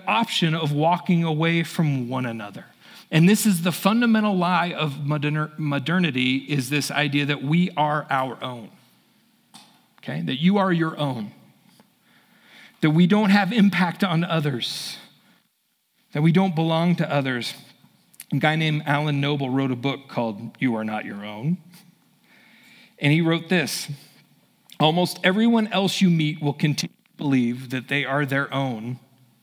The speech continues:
and so are you. Almost every institution will treat you like an autonomous individual, subject to instrumenta-, instrumentalization and valued according to efficiency."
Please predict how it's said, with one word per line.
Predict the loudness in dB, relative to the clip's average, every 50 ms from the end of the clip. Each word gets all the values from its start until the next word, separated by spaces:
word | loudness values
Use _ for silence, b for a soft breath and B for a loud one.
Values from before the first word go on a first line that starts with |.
| _
and | -2 -2 -2
so | -2 -4 -4 -2 -2
are | -2 -2 0
you. | 0 -2 -2 -4 -6 -10 -16 -20 -20 _ _ _ _ _ _ _ _ _ _ _ _ _ _ _ b b b b b b b b b b b b b _
Almost | 2 4 4 4 4 2 -2 -2 0
every | 0 2 4 4 2 2
institution | 4 4 4 4 4 4 2 0 4 6 6 6 6 6 4 4 4 4
will | 2 0
treat | -2 2 4 4 4 4 4
you | 2 2 2 0 _ _
like | -10 -6 -4
an | -4 -4 -4
autonomous | -6 -10 -12 _ _ _ _ -20 -20 _ _ _ 0 0 0 -2 -2 0
individual, | 0 2 2 2 0 -2 -2 -2 -4 -4 -4 -6 -8 -12 -18 -20 _ _ _ _ b b b b b b b b b b b b b
subject | -8 -4 2 2 4 4 2 0 0 2 0 0 0 -2 -2 -2
to | 0 0 0
instrumenta-, | 0 0 2 2 0 0 0 0 0 0 0 0 -2 -2 -4 -4 -6 -14 -8 -2
instrumentalization | 2 2 2 2 2 0 0 0 2 2 2 0 0 0 0 0 0 0 0 0 0 0 0 0 0 0 2 2 0 0 -2 -4
and | -4 -4 -6
valued | -6 -4 -2 -2 0 0 2 2 2 2 2 0
according | -2 -8 -12 -6 -4 -2 -2 -2 -2 -2 -4
to | -4 -4 -4 -4 -4 -6 -8
efficiency." | -14 -18 -14 -12 -12 -12 -12 -14 -16 -18 -18 -18 -18 -18 -18